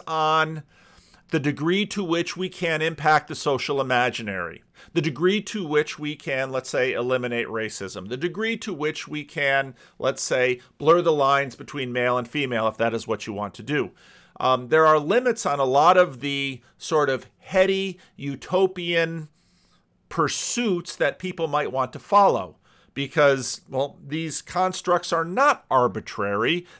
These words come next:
They are, in fact, pursuing something. They are following something. They are heading somewhere. And so when we get to Sam and John Vervaeke and some of the conversations about, about evolution, or at least process and change within biological species, process and change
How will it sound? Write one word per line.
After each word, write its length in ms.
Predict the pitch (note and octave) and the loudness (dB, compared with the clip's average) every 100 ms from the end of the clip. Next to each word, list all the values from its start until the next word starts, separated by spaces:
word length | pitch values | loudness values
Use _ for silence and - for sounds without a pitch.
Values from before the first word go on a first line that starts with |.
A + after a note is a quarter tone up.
| - | 2
They 140 | E3 | 4
are, 120 | E3+ | 6
in 80 | E3 | 4
fact, 400 | D#3+ D#3 D#3 - - - - - | 2 0 0 -2 -20 -20 -20 -6
pursuing 800 | F#3 - - - B3 A#3 F#3+ | -4 -4 -8 -6 -4 -2 -4
something. 420 | E3+ D#3 C3+ D3+ C#3+ | -4 -4 -4 -8 -4
They 60 | |
are 140 | C#3+ C#3+ | 0 0
following 600 | - F3+ F#3+ G3+ F3 D#3 | 0 4 4 4 0 -6
something. 360 | C#3+ C#3 C#3 C3+ | -8 -8 -8 -2
They 60 | |
are 220 | C3+ C3+ - - _ | 2 2 0 -20 _
heading 440 | E3+ A3 A3+ E3+ | 0 2 2 0
somewhere. 640 | - B2 A2+ G#2+ G#2 A#2 - - - | -4 -2 -2 0 0 0 -4 -20 -14
And 160 | C#3 | -8
so 200 | - D#3 | 0 2
when 160 | D3 C#3+ | 2 0
we 80 | C#3 | -4
get 240 | D3 C#3 | -4 -4
to 120 | - | -6
Sam 600 | B2+ - D3 D3 C#3+ C#3+ | -8 -4 -2 2 0 -2
and 320 | C#3+ - B2+ A#2+ | -8 -8 -8 -2
John 220 | B2+ B2 | -2 -2
Vervaeke 560 | B2 B2 B2+ B2 B2+ | -4 -2 -2 -4 -8
and 120 | G2+ A#2 | -8 -8
some 120 | B2 | -8
of 40 | |
the 80 | A2 | -8
conversations 800 | - B2 A#2 A2+ A2+ A2+ A#2 A2+ | -8 -6 -6 -6 -4 -6 -8 -10
about, 460 | A2+ A2+ G#2+ A2 - _ _ _ _ _ _ | -4 2 2 2 -2 _ _ _ _ _ _
about 440 | B2 A#2 A2+ A#2 - | -4 0 0 0 0
evolution, 800 | C3 A#2+ A#2 F3+ A3+ - C3+ A#2+ | -2 -2 -2 0 0 -2 -4 -2
or 80 | |
at 100 | A#2 | -2
least 240 | A#2+ A#2+ - | -2 -8 -8
process 580 | - D#3+ D#3 - D3+ - | 0 0 0 -2 -4 -4
and 140 | C3 | -10
change 580 | - D#3 D3+ D3+ D3+ - | -6 -2 -2 -4 -8 -8
within 360 | B2+ C3+ C#3 | -4 -4 -2
biological 640 | C3 B2 B2 A#2+ A2+ - A2+ | 2 4 4 4 0 -4 -12
species, 600 | - F#3 F3 - D#3+ C#3+ | -8 -6 -6 -6 -8 -8
process 480 | - C#3 - C#3+ - | 0 0 0 -6 -12
and 120 | A#2 | -10
change 440 | C#3 B2+ B2+ A#2 | -6 -6 -6 -10